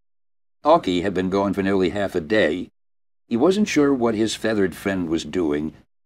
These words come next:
but Jake hadn't been idle during that time. With only himself and weak cloud elementals to fight, he'd had plenty of time to reflect on his method of attack. He had come to realize that not using his archery was a real waste,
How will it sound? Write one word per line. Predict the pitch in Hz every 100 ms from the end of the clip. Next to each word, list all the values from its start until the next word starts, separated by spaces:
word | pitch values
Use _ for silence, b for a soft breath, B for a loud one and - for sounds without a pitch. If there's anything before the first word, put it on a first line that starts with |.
| -
but | 98
Jake | 95 135 139
hadn't | 123 113 107
been | 101 98
idle | 101 95 80
during | 78 85 82
that | 78 76
time. | - 92 87 107 127 - _ _ _ _ _ -
With | 87
only | 104 107 104 87
himself | 92 - 120 135 -
and | 147 78
weak | 104 113 -
cloud | - 117 120
elementals | 113 117 117 110 107
to | 104
fight, | - 120 143 - - _ _ -
he'd | 120
had | 120 120
plenty | 127 180
of | 120
time | 95 95 95
to | 101
reflect | 98 - 110 - 101
on | 90
his | 92
method | 90 82 92 82
of |
attack. | 82 - 120 78 - - _ _ _ _ _ _ _ _ _ _
He | - 101
had | 104
come | 190 208
to | 139
realize | 117 120 110 107 101
that | 92 95
not | 104 175 175
using | 139 135 117
his | 101 98
archery | 110 107 95 85
was | 85 92
a | 98
real | 123 147 82
waste, | 76 73 76 - - -